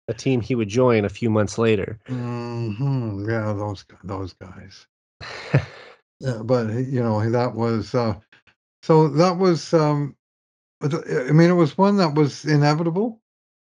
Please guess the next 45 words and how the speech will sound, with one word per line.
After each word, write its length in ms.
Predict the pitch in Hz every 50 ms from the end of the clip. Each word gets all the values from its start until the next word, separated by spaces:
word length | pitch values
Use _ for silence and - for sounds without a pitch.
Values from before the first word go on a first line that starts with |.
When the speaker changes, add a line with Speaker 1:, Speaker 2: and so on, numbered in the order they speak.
| _ _ _ _ _ _ _ _ _ _ _ _ _ _ -
Speaker 2:
That, 340 | 151 147 139 131 117 - 143
uh, 140 | 143 135
it 120 | 127 143 143
was 260 | 139 139 123 - -
one 160 | - 147 147 143
of 60 | 139
those 220 | 135 135 117 -
things, 280 | - 151 143 131 120 131
you 80 | 143
know, 160 | 139 117 107 110
it's 160 | 107 - -
just, 400 | - - - - - - - _ _ _ -
there's 200 | 131 113 - 143
no, 340 | 135 131 131 113 113 110 - _ _ _ _ _ _ _ _ - - - _ _ _ _ _ _ _ _
you 120 | 127 123 117
know, 320 | 110 104 107 107 110 104 101 _ _ _ -
he, 140 | 113 110 - _
he 120 | - 135
wound 240 | 135 139 131 127 123
up 100 | 113 104
scoring 340 | - - - 135 127 123 120
another 260 | 120 120 117 117 117
nine 460 | 113 117 120 120 120 120 120 123 117 113
hundred 320 | 123 123 120 117 113 110
and 120 | 113 104 -
thirteen 420 | - 127 120 113 - 123 127 120
assists 420 | 113 101 - - 131 120 - - -
after 360 | 120 117 135 139 - - 117
that. 320 | 98 104 98 92 90 - _ _ _ _ _ _ - - _ _ _ _ _ _ _
So, 160 | - - 127
<laughs> 840 | 104 - - - - - _ _ _ - - - - _ _ _ _
he 60 | 135
was 120 | 123 113 127
a 40 | 117
s-, 220 | - - - - -
you 180 | 135 131 135 127
know, 100 | 120 113
he 140 | 120 156 160
set 240 | 160 170 165 147
assist 440 | 135 123 - - 165 160 147 - - 156
records. 340 | 143 131 127 - 131 110
The 60 | 143 147
only 180 | 165 175 170
person 380 | 160 - 165 160 151 - 131 117
close 540 | - - 143 135 139 135 117 - - -